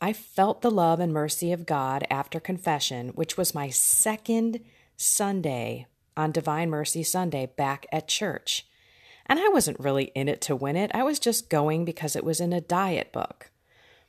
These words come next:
And I was graced with this amazing joy and peace. My body was different. Everything was different.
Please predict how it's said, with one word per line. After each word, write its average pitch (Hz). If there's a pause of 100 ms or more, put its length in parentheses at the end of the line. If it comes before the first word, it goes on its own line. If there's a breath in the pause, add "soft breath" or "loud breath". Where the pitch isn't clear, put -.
(360 soft breath)
And 185
I 180
was 214
graced 165 (340)
with 175
this 180
amazing 170
joy 190
and 139
peace. 196 (460 soft breath)
My 170
body 180
was 175
different. 175 (100)
Everything 190
was 131
different. 120